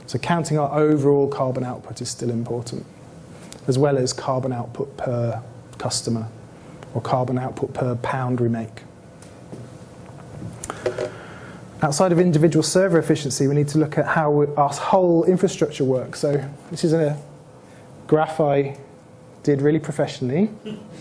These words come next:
um, of how, like, you know, traffic to a website over the day, resource usage of the website over the day,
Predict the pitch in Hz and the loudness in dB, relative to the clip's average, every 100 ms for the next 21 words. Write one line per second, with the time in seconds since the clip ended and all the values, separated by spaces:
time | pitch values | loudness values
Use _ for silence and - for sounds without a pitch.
0 | - - - 160 147 185 - - 139 139 | -16 -16 -12 -12 -10 -12 -14 -4 0 2
1 | 139 139 143 - - - - - - - | 2 0 -4 -14 -20 -20 -20 -20 -20 -20
2 | - - - - - - - - - - | -20 -20 -20 -20 -20 -18 -18 -18 -16 -16
3 | - - 185 170 220 202 190 190 170 151 | -4 2 4 4 4 4 6 4 4 2
4 | 135 185 151 - 147 143 143 143 139 131 | 0 0 0 2 4 2 0 0 0 -2
5 | 127 131 120 120 - 143 156 156 143 147 | -2 -2 -4 -4 -2 2 4 2 2 0
6 | 127 139 127 123 123 117 117 113 113 113 | -2 -2 -2 -2 -2 -4 -8 -8 -8 -10
7 | - | -10